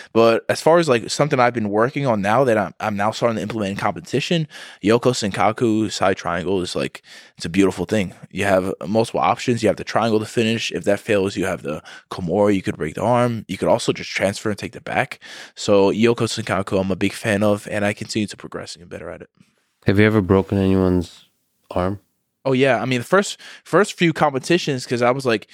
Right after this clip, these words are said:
Speaker 1: you know, pretty athletic grappler or athletic wrestler going against, like, local black belts and brown belts. Like, my, one of my first matches, I broke somebody a Kimura. Um, pretty much every time I've got a heel hook, which is only twice I've broken an,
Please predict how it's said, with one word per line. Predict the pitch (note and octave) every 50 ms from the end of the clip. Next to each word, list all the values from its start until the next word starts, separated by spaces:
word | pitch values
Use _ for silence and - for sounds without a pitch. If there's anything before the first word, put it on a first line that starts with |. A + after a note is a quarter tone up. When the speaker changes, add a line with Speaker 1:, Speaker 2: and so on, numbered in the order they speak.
| - - -
Speaker 1:
you | -
know, | A#2+ A2+
pretty | G#2+ - D3+ C#3 B2 -
athletic | G#2 G#2+ - - A#2+ A2 A2+ G2
grappler | - F#2 F2+ G2+ - - B2 A#2+ A#2 A2+ -
or | - A#2 A2+ G#2+ G2 F2+ - -
athletic | G#2 G#2 - - B2 B2 A2+ -
wrestler | G#2 A2 - - B2+
going | A#2 A2+ A2+ A#2 A2+
against, | G#2+ G#2+ G#2+ G#2 G2+ - - -
like, | F#2+ F2+ - G#2+
local | G#2 G#2+ A2 - A#2+ A2 G2+ F2 - - - - - _
black | - G2 F#2 A2 G#2+
belts | A#2 A2+ - -
and | F#2+ F2
brown | F#2 G2 A2 A#2+
belts. | C#3 D3 D3+ - - - - - - - - -
Like, | G#2 G2+ F#2+ - -
my, | - A2 A#2 A2 - -
one | A2+ C3 C3+
of |
my | B2+ B2
first | - B2 A2 -
matches, | A#2 A2+ A#2 A#2+ - C3+ A#2+ A2+
I | G#2+ G2+
broke | F#2+ A2 G#2+ -
somebody | - A2+ G2+ F#2 F2+ E2
a | D#2 -
Kimura. | - - F#2+ A2 A#2+ C3 C3 C3 B2+ B2 B2+ - - - - - - - - -
Um, | G#2+ A2 A2 A2 A2 A2 A2 G#2+ G#2+ F#2+ - _ - G#2 F#2 F2+ - - _ _ _ _
pretty | - D3 C3+ C3+
much | C#3+ C3+ -
every | - A#2+ B2 B2+
time | - C3+ B2 A#2+
I've | A2 G#2 G#2
got | A2+ G#2 G2
a | E2
heel | - - - F#2+ G2+ A2+
hook, | - D3+ D3 D3+ -
which | A2 G2+ -
is | A2 -
only | A2+ G#2 G2 F2
twice | - - - - F2 G2 G2 -
I've | F#2+ F#2 -
broken | - F#2+ F#2+ - G2+ F#2
an, | F#2 F2+ F2+